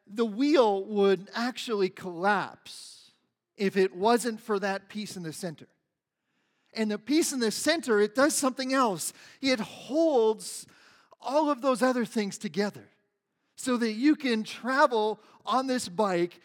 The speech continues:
and have a, hopefully, a more comfortable ride.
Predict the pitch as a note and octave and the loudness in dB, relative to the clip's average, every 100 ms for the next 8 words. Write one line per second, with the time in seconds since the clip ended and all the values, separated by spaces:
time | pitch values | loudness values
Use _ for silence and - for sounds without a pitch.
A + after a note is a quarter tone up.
0 | _ - G3+ G#3+ A3 B3 B3+ A3 G#3+ G3+ | _ -6 -4 -4 -2 0 2 0 -2 -6
1 | - G#3 G3+ G3 G3 F#3+ - _ _ _ | -4 2 2 2 -2 -10 -16 _ _ _
2 | - E4+ E4+ A#3+ A3 G3+ G#3 G#3 - A#3+ | -4 -4 -2 0 2 2 0 -2 -2 -4
3 | - G3+ G3 F#3 G3 D#3+ | -4 -4 -2 4 4 4